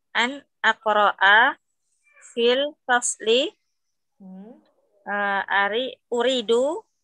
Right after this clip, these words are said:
Speaker 2: Hmm.
Speaker 1: an aqra'a fil baiti. Fil baiti.
Speaker 2: Hmm, terjemih.
Speaker 1: Jika, eh,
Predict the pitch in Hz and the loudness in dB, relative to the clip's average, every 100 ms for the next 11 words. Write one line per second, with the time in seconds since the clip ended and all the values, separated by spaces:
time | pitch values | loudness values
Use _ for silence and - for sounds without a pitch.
0 | _ - 196 202 226 220 214 - - _ | _ -8 -4 -2 -2 -4 -12 -16 -20 _
1 | _ _ - - - 220 214 214 202 - | _ _ -2 0 2 4 4 4 4 0
2 | - - 208 214 254 302 - _ _ _ | -2 2 4 6 4 2 -4 _ _ _
3 | - 226 220 214 202 226 262 240 226 202 | -4 0 0 -2 -2 -2 -2 -6 -10 -6
4 | 180 170 _ _ _ _ _ _ 208 202 | -6 -8 _ _ _ _ _ _ -8 -6
5 | 196 202 202 - 170 180 _ _ _ _ | -2 -2 -2 -8 -12 -12 _ _ _ _
6 | _ - 202 185 180 202 185 180 190 185 | _ -12 -8 -8 -8 -8 -10 -6 -4 -4
7 | 226 - _ _ _ _ _ _ _ _ | -6 -10 _ _ _ _ _ _ _ _
8 | _ _ _ _ 185 - 214 - _ - | _ _ _ _ -20 -10 -10 -10 _ -2
9 | 226 233 247 262 302 _ _ _ _ _ | 4 6 6 4 -2 _ _ _ _ _
10 | _ _ _ _ _ - 202 214 214 208 | _ _ _ _ _ -4 0 2 2 2
11 | 208 208 208 208 | 2 2 0 -4